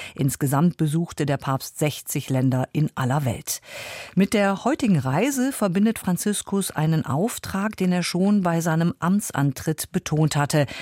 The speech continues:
nämlich vor allem in solche Länder zu reisen, in denen er bei der Überwindung von Konflikten oder Problemen helfen wolle. Und das, obwohl er seit einiger Zeit mit gesundheitlichen Problemen zu kämpfen hat, berichtet Vatikan-Korrespondent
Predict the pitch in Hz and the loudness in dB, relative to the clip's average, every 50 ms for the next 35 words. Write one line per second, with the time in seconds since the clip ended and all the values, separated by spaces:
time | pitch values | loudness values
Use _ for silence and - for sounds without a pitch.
0 | - - - - - - 135 139 139 143 143 139 143 - - - - - - 139 | -14 -14 -16 -14 -4 0 2 2 4 4 4 2 2 -2 -4 -6 -6 -4 -2 0
1 | 156 190 220 240 - - 160 156 147 139 131 147 156 220 311 - - 147 127 123 | 2 4 4 4 4 2 2 2 4 4 4 2 2 2 0 0 0 0 2 2
2 | 131 131 135 135 - - 143 123 127 123 131 156 185 202 214 220 208 196 - - | 2 2 0 -2 -2 -4 -4 -2 0 0 2 2 2 4 4 4 4 4 2 2
3 | 143 147 139 131 151 156 170 175 160 - 151 151 151 139 135 135 135 139 - - | 2 2 2 4 4 4 4 4 4 2 2 0 2 2 2 0 0 0 0 0
4 | 131 139 131 127 135 160 180 180 175 165 156 - - 147 139 - - 139 127 - | 0 0 2 2 4 4 4 4 4 2 2 0 0 -2 -2 0 0 -2 -2 -2
5 | - - 135 143 - - _ - 147 147 - - 139 127 135 123 - - - 160 | -4 -4 -4 -4 -4 -6 _ 0 0 0 2 0 -2 -2 -2 -4 -4 -4 -4 -4
6 | 139 135 123 123 123 120 120 113 117 117 120 - - 127 120 120 123 123 120 113 | -2 0 0 2 2 2 2 2 0 0 -2 0 0 0 2 2 2 0 0 -2
7 | 110 - - - - - - - - - 147 139 160 247 - - - - - 143 | -4 -6 -12 -16 -14 -14 -14 -4 0 2 2 4 2 2 0 -2 -4 -2 -2 -2
8 | 135 131 147 165 208 214 - - 165 165 165 156 151 135 139 - - - 139 151 | -2 0 0 2 2 2 2 0 0 0 0 2 0 0 0 -2 -2 0 2 2
9 | 156 151 143 139 - - 135 127 135 135 - - - 156 151 - - - 160 151 | 2 2 0 0 0 -2 0 0 0 -2 -4 -2 0 0 0 2 0 0 2 2
10 | 156 143 127 135 135 127 - - 131 - 156 135 - - 196 175 175 170 185 196 | 2 2 2 0 -2 -2 -4 -4 -2 0 -2 -2 0 2 2 4 6 6 6 6
11 | 180 165 - - 143 - 156 147 147 - - 147 143 151 - - - - - - | 6 6 4 0 0 0 0 2 2 2 2 4 4 2 0 -2 -8 -16 -16 -16
12 | - - - - 151 151 147 - - 160 143 - 156 147 135 - 135 - - 135 | -18 -6 -2 0 2 2 0 0 0 -2 -2 0 -2 -2 -2 -2 -4 -4 -2 2
13 | 127 127 127 - - 123 131 127 - - 147 135 135 131 135 127 135 127 - | 2 2 2 0 0 -2 -2 -2 -2 0 2 2 4 4 4 2 2 0 -2